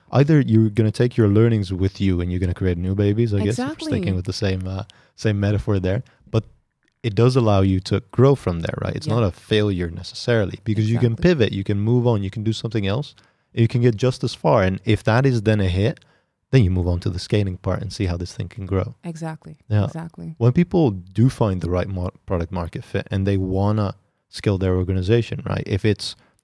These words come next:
Speaker 1: hiring co-founders, if it's hiring a team, or if it's
Speaker 2: Mm-hmm.
Speaker 1: actually selling and marketing their product as, as big as they can blow it up, uh, what are then the, the things that you've seen that make it succeed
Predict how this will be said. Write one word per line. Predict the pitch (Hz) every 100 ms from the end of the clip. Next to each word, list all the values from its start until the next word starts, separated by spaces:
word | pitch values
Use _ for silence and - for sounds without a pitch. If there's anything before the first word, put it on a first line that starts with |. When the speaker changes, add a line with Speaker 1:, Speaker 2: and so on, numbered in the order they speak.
| -
Speaker 1:
hiring | 101 95
co-founders, | 104 147 - 135 135 110
if | 92 -
it's | -
hiring | 95 98 107
a | 113
team, | - 156 151 143
or | 101
if | 92
it's | -
Speaker 2:
Mm-hmm. | 107
Speaker 1:
actually | - 101
selling | - 107 95 92
and | 87
marketing | 90 90 90 87
their | 87
product | 98 90 90 - _ _ _ -
as, | 101 92 - 101
as | 92 87 - _ 104 92
big | 120
as | 110 95
they | 95
can | 98
blow | 95 101
it | 113
up, | 170 107 - - _ _ _ _
uh, | 98 92 95 110
what | 101 110 151
are | 160
then | 107 117 110
the, | 104 98 -
the | 107 98
things | 110 98
that | 98 -
you've | 98
seen | - 104 98
that | 95
make | 98 104 -
it | -
succeed | 104 - 120 151 170